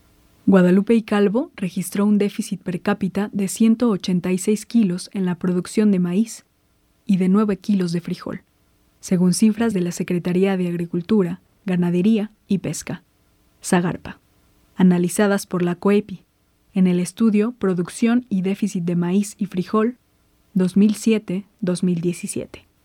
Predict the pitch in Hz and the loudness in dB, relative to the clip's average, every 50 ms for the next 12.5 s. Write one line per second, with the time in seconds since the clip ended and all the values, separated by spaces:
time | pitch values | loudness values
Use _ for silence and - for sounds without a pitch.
0 | _ _ _ _ _ _ _ _ _ _ _ _ _ _ _ _ _ _ _ _ | _ _ _ _ _ _ _ _ _ _ _ _ _ _ _ _ _ _ _ _
1 | - 185 180 - - 165 - 180 180 - 226 208 - 240 226 - 185 175 175 196 | 2 2 2 2 2 0 2 0 2 2 0 2 2 0 0 0 0 2 2 2
2 | 226 208 175 175 214 - _ _ _ _ _ _ _ _ _ _ _ _ _ - | 2 0 0 -2 -4 -8 _ _ _ _ _ _ _ _ _ _ _ _ _ 0
3 | 202 196 202 208 208 208 220 240 254 269 277 - 208 190 185 - - 233 233 226 | 2 4 6 6 6 6 6 6 4 2 0 -4 -6 -6 -4 -2 0 0 2 2
4 | 226 214 208 - - 208 214 214 208 202 - 185 202 - _ 208 185 - - 196 | 0 -4 -6 -6 -4 -2 0 0 0 0 -2 -6 -8 -8 _ -10 -10 -6 -4 -2
5 | 190 190 190 180 175 170 165 156 147 160 - - - - - _ _ _ _ _ | 0 0 0 0 0 -2 -2 -2 -2 -4 -8 -10 -14 -18 -20 _ _ _ _ _
6 | _ _ _ _ _ _ - - 185 180 190 202 214 214 208 196 180 175 180 165 | _ _ _ _ _ _ -4 2 2 4 6 6 4 2 0 -2 -2 -2 -4 -4
7 | - - 240 220 196 185 208 233 - - 185 185 180 - 196 190 208 226 233 226 | -2 0 0 2 2 0 -2 -2 -4 -4 -4 -4 -4 -2 0 2 2 4 2 2
8 | 226 226 226 214 - - 185 175 175 170 170 170 175 175 196 202 - - - 175 | 0 -2 -4 -8 -6 -4 -4 -2 -2 -2 -2 -2 -2 -2 -2 -4 -4 -4 -4 -2
9 | 175 180 180 196 202 175 147 160 185 - - _ _ _ _ _ _ _ _ - | 0 0 2 0 0 0 -2 -4 -6 -10 -14 _ _ _ _ _ _ _ _ -4
10 | 190 180 - - 247 247 240 247 262 240 - 233 - - 180 175 170 170 175 175 | -2 -2 0 2 4 4 4 2 0 -4 -4 -6 -6 -4 -4 -4 -2 -4 -4 -6
11 | - - 220 214 202 202 - 202 208 - - 180 - - - 175 165 165 165 170 | -2 0 2 2 2 0 -4 -8 -10 -10 -12 -12 -8 -6 -4 -4 -2 -4 -4 -6
12 | 160 147 - 180 - - - - - | -6 -6 -6 -8 -8 -8 -10 -12 -12